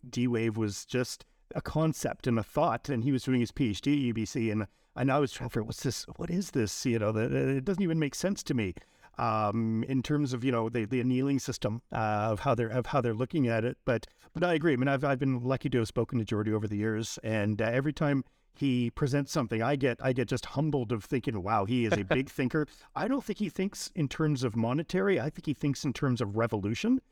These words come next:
Speaker 1: and we need more
Speaker 2: Sure.
Speaker 1: Canadian thinkers like that. So I'm really glad you brought him, uh, they highlight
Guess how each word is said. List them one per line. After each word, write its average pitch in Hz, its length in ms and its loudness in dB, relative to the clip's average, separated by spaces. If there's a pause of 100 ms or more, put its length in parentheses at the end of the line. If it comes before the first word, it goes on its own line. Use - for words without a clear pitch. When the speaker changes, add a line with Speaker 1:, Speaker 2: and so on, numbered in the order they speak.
(200)
Speaker 1:
and 139 180 0
we 139 60 2
need 156 240 -2
more 127 300 2
Speaker 2:
Sure. 123 140 4
Speaker 1:
Canadian 113 440 2
thinkers 104 460 -2
like 98 240 -2
that. 87 200 -4
So 123 120 0
I'm 120 180 2
really 135 300 2
glad 107 340 0
you 110 60 -2
brought 101 260 0
him, 110 260 0 (380)
uh, 98 320 0
they 110 220 0
highlight 139 560 -2